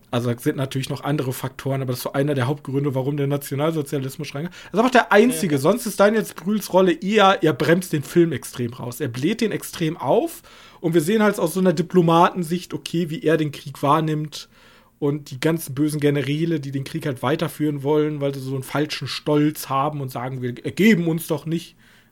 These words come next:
Speaker 1: ne, vor den
Speaker 2: Ja, aber
Speaker 1: Franzosen.
Speaker 2: aber vielleicht ist das ja auch relevant, irgendwie zu zeigen, dass, dass man für
Speaker 1: Ja.
Speaker 2: Leute Krieg führt, die noch nie wirklich ihr Ende dreckig gemacht haben.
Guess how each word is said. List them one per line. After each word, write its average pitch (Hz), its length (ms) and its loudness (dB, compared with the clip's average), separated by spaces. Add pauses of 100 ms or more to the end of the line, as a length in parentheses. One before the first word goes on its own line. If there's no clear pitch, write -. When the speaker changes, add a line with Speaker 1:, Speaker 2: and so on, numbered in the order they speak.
Speaker 1:
ne, 175 280 2 (200)
vor 147 120 -2
den 147 60 2
Speaker 2:
Ja, 135 80 -4
aber 143 120 0
Speaker 1:
Franzosen. 156 580 -4
Speaker 2:
aber 147 260 -6
vielleicht 170 320 -2
ist - 120 -14
das 180 120 -8
ja 147 100 0
auch 156 300 4
relevant, 131 420 6
irgendwie 135 200 0
zu 135 120 -12
zeigen, 131 400 4
dass, 117 520 0
dass - 420 -8
man 117 180 0
für 113 160 -4
Speaker 1:
Ja. 170 300 6
Speaker 2:
Leute 135 240 -2
Krieg 143 320 -8
führt, 135 260 -6
die 120 360 -2
noch 117 220 4
nie 127 320 6
wirklich 123 380 2
ihr 117 200 8
Ende 113 180 2
dreckig 101 320 0
gemacht 98 400 -2
haben. 101 160 2